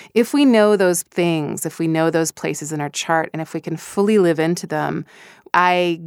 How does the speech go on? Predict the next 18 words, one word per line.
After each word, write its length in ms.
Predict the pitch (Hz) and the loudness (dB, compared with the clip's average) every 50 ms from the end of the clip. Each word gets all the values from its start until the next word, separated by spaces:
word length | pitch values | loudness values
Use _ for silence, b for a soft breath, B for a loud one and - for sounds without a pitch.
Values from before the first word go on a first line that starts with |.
| 151 | -4
guarantee 680 | - 190 196 208 214 208 208 196 - - 202 196 175 160 | 0 2 4 4 4 4 2 2 0 -2 0 0 2 2
we'll 160 | 143 156 156 | 2 0 0
find 260 | - - 165 160 156 | 0 0 -2 -2 -2
a 40 | 160 | -4
sense 320 | 156 - 156 156 147 - - | -6 -6 -6 -6 -6 -4 -4
of 280 | 160 156 156 - - - | -4 -6 -6 -10 -14 -10
satisfaction 720 | - - 160 156 151 156 - - 160 156 151 - - - 160 | -6 -2 -2 -2 -2 -4 -4 -4 -2 -2 -2 -4 -6 -6 -6
and 120 | 151 156 | -6 -6
fulfillment 680 | - - 147 - - 196 185 180 175 156 151 151 147 - - | -8 -12 -10 -4 0 2 2 2 2 0 0 -2 -6 -8 -8
and 300 | - 156 156 156 156 151 b b b b b b | -6 -4 -4 -4 -4 -6 b b b b b b
feel 760 | - - - - - 208 214 214 185 165 156 151 - - _ _ - | -20 -20 -12 -4 0 2 4 4 4 4 2 0 -2 -6 _ _ -4
much 320 | 175 175 180 185 - - | 0 2 2 2 0 -2
more 160 | 190 175 160 | -4 -2 -2
aligned 360 | 156 151 151 147 147 147 147 165 | -2 -2 -4 -4 -4 -4 -6 -6
with 140 | 156 - | -6 -4
our 240 | 156 147 147 143 - _ _ _ | -4 -4 -2 -4 -6 _ _ _
life's 320 | - 156 147 147 143 - - | -10 -8 -8 -6 -6 -8 -10
purpose. 680 | - - - 151 - - 110 - - - - - - | -10 -8 -10 -8 -6 -8 -8 -8 -8 -8 -10 -10 -10